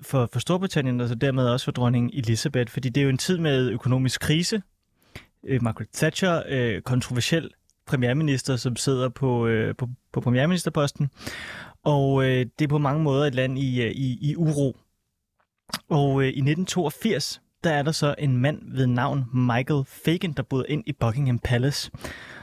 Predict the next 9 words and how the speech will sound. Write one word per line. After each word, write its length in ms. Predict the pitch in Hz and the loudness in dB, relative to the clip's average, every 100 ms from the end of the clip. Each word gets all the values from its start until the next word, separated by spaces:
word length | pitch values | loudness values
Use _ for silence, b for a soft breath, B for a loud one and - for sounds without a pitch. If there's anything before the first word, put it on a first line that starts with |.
| B - | B -2
hvor 160 | 147 | 0
han, 340 | 135 151 135 127 | 2 0 2 2
øh, 180 | 123 117 | 0 2
lister 380 | 123 113 139 | 0 0 -2
sig 260 | 123 131 117 - | 0 0 0 0
ind 200 | 151 - | -2 -2
i 180 | 151 143 | -4 -4
dronningens 680 | - 117 139 123 127 120 - | 0 0 2 0 0 -2 -6
soveværelse 760 | - 135 170 202 131 107 - | -4 -2 0 0 0 -2 -2